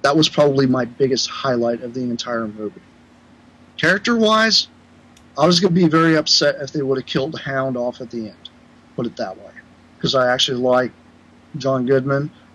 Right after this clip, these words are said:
and I enjoyed the role that he did. He did very well with it. It's probably one of the best characters of the group. Although I did like the way Crosshairs was a little snidey,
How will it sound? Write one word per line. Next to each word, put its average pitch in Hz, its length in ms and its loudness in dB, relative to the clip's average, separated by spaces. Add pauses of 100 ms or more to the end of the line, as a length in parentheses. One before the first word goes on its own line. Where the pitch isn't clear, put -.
(140)
and 127 80 0
I 127 120 0
enjoyed 135 600 2
the 131 80 -4
role 131 340 2
that 139 100 4
he 135 100 2
did. 135 320 2
He 120 60 -2
did 120 140 -6
very 123 220 -4
well 131 280 -2
with 151 160 0
it. 165 100 2 (1000)
It's - 100 -16
probably 147 380 2
one 151 120 4
of 139 80 -2
the 135 80 0
best 135 400 0
characters 135 540 -2 (100)
of 131 140 -4
the 156 80 0
group. 170 360 2 (540)
Although 143 440 4
I 135 120 0
did 156 460 2
like 147 460 0 (180)
the 139 80 -6
way 127 260 -2
Crosshairs 139 840 -2
was 127 160 -8
a - 20 -8
little 127 240 -4
snidey, 135 720 -2